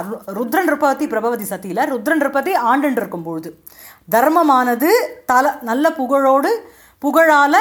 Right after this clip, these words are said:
அது தலை நி-, உன்மூர்தா ஜெயதி. தலை நிமிர்ந்து வெற்றி பெறுகிறது தர்மம்ங்கிறது. ஓகேவா? மகீதேவாகா,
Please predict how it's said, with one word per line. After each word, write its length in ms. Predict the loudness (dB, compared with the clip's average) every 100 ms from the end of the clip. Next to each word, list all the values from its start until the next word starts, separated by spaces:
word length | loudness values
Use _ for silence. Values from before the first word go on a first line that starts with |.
| 0 -2
அது 200 | -2 0
தலை 340 | 0 2 0
நி-, 80 | -4 -8 -4
உன்மூர்தா 640 | 0 2 2 0 0 2 2 0 -6
ஜெயதி. 420 | -6 -4 -4 -8 -18 _ _ _ -20 _ _ -2
தலை 240 | 2 2
நிமிர்ந்து 440 | 2 2 2 2 0
வெற்றி 240 | 0 -4
பெறுகிறது 500 | -6 -6 -6 -8 -10 -4
தர்மம்ங்கிறது. 680 | -2 -2 -4 -4 -6 -8 -12 -16 -14
ஓகேவா? 480 | -6 0 2 2 -2 -10 -6
மகீதேவாகா, 920 | -4 -2 -2 0 0 2 2 0 -2